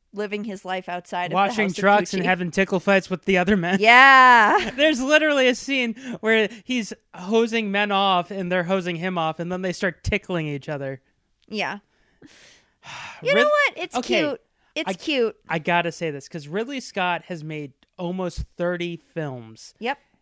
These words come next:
Speaker 2: And only ten of them are good. <laughs> Blade Runner, Alien, Thelma and Louise, Gladiator. There's some other ones,
Speaker 1: I
Speaker 2: but
Speaker 1: mean, it's not a bad,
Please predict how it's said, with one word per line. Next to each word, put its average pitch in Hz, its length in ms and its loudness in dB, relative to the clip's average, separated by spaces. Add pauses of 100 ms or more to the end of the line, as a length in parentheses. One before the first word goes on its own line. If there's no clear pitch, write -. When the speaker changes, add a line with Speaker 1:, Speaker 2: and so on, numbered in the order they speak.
(360)
Speaker 2:
And 165 180 -8 (140)
only 165 400 -8
ten 143 360 -12
of 127 140 -14
them 123 260 -14
are 120 120 -16
good. 123 500 -12
<laughs> - 60 -16 (2000)
Blade 233 280 0
Runner, 233 420 -4 (460)
Alien, 208 800 0 (360)
Thelma 226 380 2
and 220 260 -2
Louise, 151 840 -6 (240)
Gladiator. 151 1040 -4 (600)
There's 196 240 -4
some 202 220 -4
other 170 260 -2
ones, 147 480 -8
Speaker 1:
I 302 100 -2
Speaker 2:
but 339 60 -8
Speaker 1:
mean, 349 400 -10 (560)
it's - 180 -20
not 508 220 -12
a 240 120 -14
bad, 208 520 -6